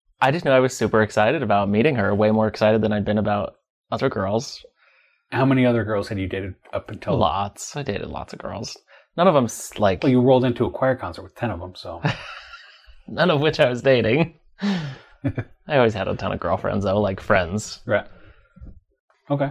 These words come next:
Speaker 1: I had girlfriends in high school and several in college. I'd, I'd just gotten out of a relationship where, I don't remember how long it was, but long enough that, like, people were starting to be like, "Oh, are you and her gonna, like," like,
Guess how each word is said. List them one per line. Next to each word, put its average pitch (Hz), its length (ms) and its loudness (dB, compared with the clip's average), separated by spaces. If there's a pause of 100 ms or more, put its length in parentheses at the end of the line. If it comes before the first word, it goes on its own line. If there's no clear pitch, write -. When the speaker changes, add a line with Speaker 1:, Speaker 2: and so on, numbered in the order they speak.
Speaker 1:
I - 80 0
had 160 120 2
girlfriends 107 360 0
in - 60 -14
high 95 160 -4
school 95 460 -4
and 101 440 -6
several 98 300 -4
in 98 60 -6
college. 98 320 -2
I'd, 117 160 4
I'd 127 240 2
just 147 160 0
gotten 123 220 2
out 110 160 4
of 110 80 2
a 110 80 2
relationship 98 800 -2 (1040)
where, 95 480 2
I - 40 -4
don't 117 100 2
remember 104 200 0
how 101 140 0
long 95 260 0
it 90 100 -6
was, 98 320 2
but 104 120 -4
long 135 220 4
enough 117 400 0
that, 98 300 0 (100)
like, 98 440 -4 (560)
people 110 300 2
were 104 120 0
starting 107 360 2
to 101 60 -2
be 101 160 2
like, 101 340 0
"Oh, 151 280 2
are 110 140 2
you 110 200 2
and 120 120 -2
her 131 120 -2
gonna, 139 560 -6
like," 120 240 -10 (1120)
like, 107 180 2